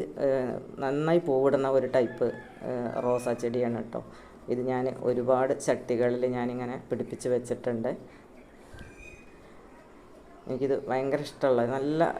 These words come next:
ഒരു, ഏഹ്, റോസ് കളർ എന്ന് പറയുന്നത് പിങ്ക് കളർ, റോസ് അല്ല, പിങ്ക് കളറാണ്, ഭയങ്കര ഇഷ്ടമാണ്. അപ്പോൾ നമ്മുടെ വീടിൻ്റെ ഫ്രണ്ടിൽ തന്നെയുള്ള ചാമ്പ മരമാണിത് ട്ടോ. നന്നായി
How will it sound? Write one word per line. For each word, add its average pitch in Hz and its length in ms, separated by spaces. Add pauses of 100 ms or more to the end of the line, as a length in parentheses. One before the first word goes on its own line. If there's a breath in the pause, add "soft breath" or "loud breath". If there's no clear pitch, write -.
(140)
ഒരു, 139 160 (240)
ഏഹ്, 131 300 (160)
റോസ് 135 320 (120)
കളർ 120 260 (100)
എന്ന് 120 140
പറയുന്നത് 120 280
പിങ്ക് 151 340
കളർ, 127 180 (140)
റോസ് 123 240
അല്ല, 135 180 (120)
പിങ്ക് 180 360
കളറാണ്, 110 380 (100)
ഭയങ്കര 123 280
ഇഷ്ടമാണ്. 110 400 (420 loud breath)
അപ്പോൾ 127 140
നമ്മുടെ 123 320 (340)
വീടിൻ്റെ 127 320 (240)
ഫ്രണ്ടിൽ 131 420
തന്നെയുള്ള 127 320 (140)
ചാമ്പ 117 240
മരമാണിത് 120 500 (100)
ട്ടോ. 113 100 (380 loud breath)
നന്നായി 123 440